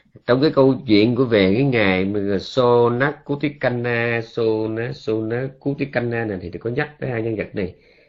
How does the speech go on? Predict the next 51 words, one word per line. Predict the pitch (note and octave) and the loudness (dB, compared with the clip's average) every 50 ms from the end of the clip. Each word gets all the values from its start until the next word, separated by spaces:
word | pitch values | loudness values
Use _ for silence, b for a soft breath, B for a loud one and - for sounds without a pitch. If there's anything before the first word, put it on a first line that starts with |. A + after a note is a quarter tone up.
| b b - | b b -10
Hai | G#2+ A2 | -8 -6
nhân | A2+ G#2+ | -4 -4
vật | G2 F#2+ G2 F#2+ | -4 -4 -4 -4
này | A2 G2 F2+ | -4 -4 -2
là | F#2 G2 F2 - - | -4 -4 -6 -6 -6
khi | A2 G#2+ A2+ A#2 | -6 -4 -4 -4
mà | A2 G2+ F#2 | -6 -6 -6
đi | F#2 G#2+ A2+ | -6 -6 -6
ngang | A2 G#2+ G#2+ G#2+ G#2+ | -4 -6 -6 -6 -8
Pháp, | - - B2+ C3 C#3+ E3 E3 - - _ b b b b b b b b | -6 -4 0 0 0 0 -2 -4 -16 _ b b b b b b b b
đó, | - - F#2 G2+ A2 A2+ A#2+ A#2+ | -8 -6 -4 -2 -2 -2 -2 -4
cái | B2 | -4
ông | - - A2+ A2+ A2+ | -2 -2 -2 0 0
này | G#2 F#2 | -2 -2
ông | G2+ A2 | 0 -2
đi | A#2 A2+ A2+ A2+ A2+ - | -2 -4 -4 -4 -6 -2
Pháp | B2 B2 C3 D3 D3+ E3+ | -2 0 0 0 -2 -2
rồi | - F2+ F#2 F2 E2 | -4 -2 -2 -2 -2
ông | E2 F2 G#2+ A2+ B2 B2+ B2+ B2+ B2+ B2 A#2+ A#2+ A#2+ A#2 - | -4 -6 -8 -6 -8 -6 -6 -6 -6 -6 -6 -6 -8 -8 -6
về | G2 G2 G2 F2+ F2 E2+ | -2 0 2 2 2 0
ông | G#2+ A#2+ A2+ | -2 -4 -2
kể | - F2+ E2+ A2+ C3 B2+ | 0 2 2 2 2 2
cho | A#2+ | 0
ông | A2+ A2+ G#2+ | -2 0 0
kia | A2 A2 | 0 0
nghe, | A2 A2 A2+ A2+ A2+ G2+ | 0 0 0 2 2 0
là | F2+ - | -2 0
cả | - A2+ | -2 -2
hai | B2 A#2+ G#2+ F#2+ | 0 0 -2 -2
người | F2 E2 | -2 -4
cũng | E2 E2+ F#2 | -4 -4 -4
đắc | A2 B2 - - | -4 -4 -2 -4
đạo | - C2+ D2+ G#2 | -6 -4 -2 0
hết. | B2+ D3+ E3+ G3 G#3+ G#3+ - _ - | 4 6 6 6 4 4 0 _ -14
Nè, | C#3+ - G2 F#2 G2 G#2 G#2+ A2 G#2 | -10 -8 -6 -4 -2 -2 -4 -4 -6
cái | A2+ - - | -8 -10 -10
chuyện | F2 D#2+ - - | -10 -10 -8 -6
đó, | B1 B1 - | -6 -6 -6
nhắc | - - - | -8 -8 -8
đến | A#2+ B2 B2 - | -8 -8 -8 -6
chuyện | C#2+ E2 F2+ | -8 -6 -6
đó. | G#2 A2+ B2 B2 b b b b b b b b b - | -4 -6 -6 -8 b b b b b b b b b -8
Nhưng | - A2+ G#2+ | -6 -4 -2
mà | G2 | -2
bây | G#2 A2+ | 0 -2
giờ | G#2+ - | -2 -2
tôi | - - - | -4 -2 0
kể | D2+ G#2 - - | 0 -2 0 0
chuyện | F2 F#2 G#2 G2+ | -2 -2 -2 -2
thì | G2 F2+ | -4 -4
Ngài | F2+ F#2 F#2 E2+ E2+ E2 D#2 D2+ | -2 -2 -2 -2 -4 -4 -6 -8